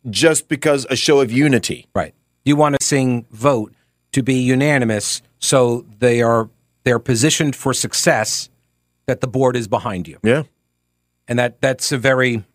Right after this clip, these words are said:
Speaker 2: that's very odd. So these, these three people, though, uh, Summer Nunn, is that,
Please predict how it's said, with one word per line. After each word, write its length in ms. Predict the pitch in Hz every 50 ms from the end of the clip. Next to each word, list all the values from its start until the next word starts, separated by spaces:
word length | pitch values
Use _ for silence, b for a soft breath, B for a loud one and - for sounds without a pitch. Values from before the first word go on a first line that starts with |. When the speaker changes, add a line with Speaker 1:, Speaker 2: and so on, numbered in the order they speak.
| _ _ _ _ _
Speaker 2:
that's 180 | - 139 135 -
very 260 | 139 143 131 123 131
odd. 240 | 131 123 110 104 95
So 100 | - 151
these, 260 | 151 170 165 165 -
these 260 | 156 165 185 196 180
three 180 | - 226 214 196
people, 320 | 165 - 196 180 - 156
though, 280 | 135 131 123 120 117 b b b b b b b b _ _ _ _ _
uh, 460 | 147 139 131 131 127 123 120 117 117 - - _ _ _ _ _
Summer 500 | - - - 180 170 170 165 160 160 156
Nunn, 500 | 151 139 135 147 151 156 156 165 180 175 - _ _
is 60 | -
that, 60 | 107